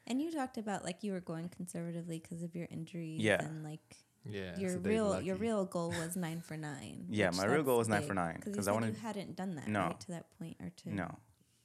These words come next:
Speaker 2: And yeah, that was important for me because, you know, my,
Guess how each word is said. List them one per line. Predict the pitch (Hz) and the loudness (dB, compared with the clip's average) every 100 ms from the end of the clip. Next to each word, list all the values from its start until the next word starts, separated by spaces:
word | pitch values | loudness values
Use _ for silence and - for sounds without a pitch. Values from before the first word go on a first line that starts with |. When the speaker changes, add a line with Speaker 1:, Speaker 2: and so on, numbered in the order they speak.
| _ 107 | _ 0
Speaker 2:
And | 98 92 87 - _ | 2 2 -2 -8 _
yeah, | - 110 98 | 4 8 10
that | 110 | 10
was | 117 | 6
important | 104 110 101 | 4 2 2
for | 95 | 0
me | 92 | -2
because, | 87 90 92 90 85 - - - - - _ - _ _ _ _ _ _ _ - | -2 0 2 2 -2 -8 -20 -20 -20 -20 _ -20 _ _ _ _ _ _ _ -6
you | 101 | 0
know, | 95 92 - _ _ _ _ _ _ _ _ _ _ _ _ _ | 0 0 -6 _ _ _ _ _ _ _ _ _ _ _ _ _
my, | 107 101 92 90 | 2 6 6 6